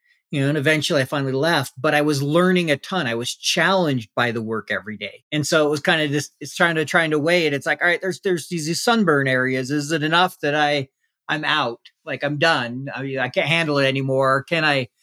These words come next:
am I learning enough that this is beneficial?" So I definitely think everybody has to decide where that line is for themselves. You know,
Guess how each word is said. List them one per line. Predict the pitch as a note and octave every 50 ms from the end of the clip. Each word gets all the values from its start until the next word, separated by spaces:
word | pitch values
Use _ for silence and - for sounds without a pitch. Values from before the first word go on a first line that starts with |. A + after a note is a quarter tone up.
| _ - _ -
am | F3 F#3
I | F3+ E3+
learning | E3+ E3+ G3+ A3+ A#3 A3+ G#3+ G3
enough | F3+ D#3+ D#3+ D3+ C#3+ C#3 -
that | D3 C3+ G#2+
this | C#3+ C#3 - C#3+
is | B2+ A#2
beneficial?" | B2+ B2+ A#2+ A2+ - - G2+ - - - G2+ -
So | - C3
I | C3 D3
definitely | F3+ F#3 - G#3 G3 F3+ D3+
think | C#3+ - D#3+ D3+ C#3 - - _ -
everybody | F#3+ G3 G#3+ G3 G3+ F3 D#3+
has | E3+ E3 D#3+ -
to | - D#3
decide | C#3 C3+ - - D3+ C#3 C#3 C3 B2+
where | C3 C3+ C#3 C3+
that | C3+ C3 B2 - - B2
line | B2 B2+ B2 A#2+ B2
is | A#2+ A2+ A2 -
for | - B2+ A2
themselves. | A2 G#2+ - - A2 G2 F#2+ - - - - C3
You |
know, | A#2+ A2+ A2+ A#2